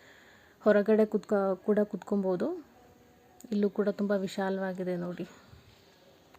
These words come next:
ಇದು ಶ್ರೀವಲ್ಲಿ ಕಲ್ಪವಲ್ಲಿ ಅಮ್ಮನವ್ರದ್ದು ಸನ್ನಿಧಾನ, ಅರೆ ಪಕ್ಕದಲ್ಲೇ ರಾಯರದು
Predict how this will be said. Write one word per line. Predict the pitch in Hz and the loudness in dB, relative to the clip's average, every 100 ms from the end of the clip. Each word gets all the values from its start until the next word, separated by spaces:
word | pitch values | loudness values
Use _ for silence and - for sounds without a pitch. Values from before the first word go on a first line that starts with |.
| _ _ - _ _ _ - - _ _ - _ - _ _ - - - | _ _ -20 _ _ _ -20 -20 _ _ -20 _ -20 _ _ -20 -20 -8
ಇದು | 208 208 | -2 -2
ಶ್ರೀವಲ್ಲಿ | - 214 202 202 | 0 0 2 0
ಕಲ್ಪವಲ್ಲಿ | 202 208 190 202 190 196 185 196 - - - - - | 0 -2 -2 -2 -2 -4 -6 -10 -14 -20 -20 -10 -4
ಅಮ್ಮನವ್ರದ್ದು | 190 190 190 185 190 | -2 0 0 0 -2
ಸನ್ನಿಧಾನ, | 202 190 180 185 190 185 254 359 - _ - | -2 -4 -4 -2 -2 -2 -4 -8 -16 _ -6
ಅರೆ | 185 185 | -2 -2
ಪಕ್ಕದಲ್ಲೇ | 185 185 - 185 247 277 | -2 -6 -4 -4 -2 0
ರಾಯರದು | 208 190 185 185 180 - | 0 0 -2 -2 -4 -8